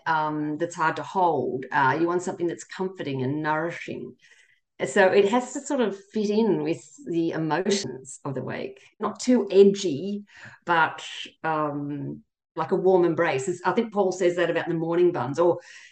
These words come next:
th-, th-, that, or no, Chris, that it made him feel expansive, this textural thing, uh,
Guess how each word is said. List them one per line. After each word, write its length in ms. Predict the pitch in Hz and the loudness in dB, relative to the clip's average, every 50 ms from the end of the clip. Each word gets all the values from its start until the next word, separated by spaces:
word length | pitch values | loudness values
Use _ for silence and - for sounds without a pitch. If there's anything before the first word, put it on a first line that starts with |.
| _ _ _ | _ _ _
th-, 180 | - - - 180 | -10 -8 -2 0
th-, 320 | 180 196 190 196 196 180 165 | 2 2 4 2 2 4 4
that, 240 | 180 175 - - | 4 4 6 6
or 160 | 185 185 185 180 | 6 6 6 6
no, 160 | 208 185 - | 4 4 2
Chris, 320 | - - 240 208 - - - | 0 0 0 0 0 0 -2
that 100 | 190 175 | -2 -2
it 80 | 180 | -2
made 200 | 185 180 185 180 | -2 0 0 0
him 100 | 185 180 | 0 0
feel 160 | 180 196 165 | -2 -4 -6
expansive, 800 | 165 160 - - - - 170 156 156 151 - - - 123 - - - - - | -6 -6 -10 -12 -10 -8 -6 -6 -6 -8 -10 -12 -10 -10 -10 -10 -12 -14 -10
this 460 | 160 139 127 131 - - - - - _ - | -8 -8 -8 -8 -12 -18 -20 -20 -20 _ -8
textural 640 | - 185 - - - - - - - 156 143 123 131 | -6 -6 -6 -4 -6 -10 -10 -8 -8 -6 -6 -6 -6
thing, 480 | - - 127 120 131 127 127 127 120 120 | -4 -4 -4 -4 -4 -4 -6 -8 -10 -12
uh, 120 | - - | -12 -14